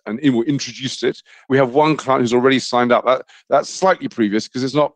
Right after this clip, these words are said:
quite off the stocks yet, but they were so pleased with the beta trial that they said, "We don't mind if the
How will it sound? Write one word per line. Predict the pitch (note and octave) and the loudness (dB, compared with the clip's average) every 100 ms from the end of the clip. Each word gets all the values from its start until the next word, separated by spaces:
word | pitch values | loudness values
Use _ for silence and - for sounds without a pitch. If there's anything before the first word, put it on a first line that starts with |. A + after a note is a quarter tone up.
| _ _ | _ _
quite | D3+ C#3+ | 0 2
off | C3+ - | 0 -2
the | A#2+ | -8
stocks | - C#3+ - - | 0 0 0 -10
yet, | F2 A2 - _ _ | -4 -4 -6 _ _
but | - | 0
they | C3+ | 2
were | C#3 | 2
so | - E3+ D#3+ | 2 4 4
pleased | - C#3+ C3 | 4 0 2
with | A#2 | -2
the | A#2+ | 0
beta | C3+ - G2 | 0 -2 -4
trial | G2 F2+ F2 _ - - | 2 2 2 _ -18 0
that | |
they | C3 | 0
said, | A#2+ C3+ | 2 2
"We | C#3 | 4
don't | D3 C3+ | 2 4
mind | C3 B2 | 0 0
if | G#2+ | 0
the | B2 A2+ | 0 0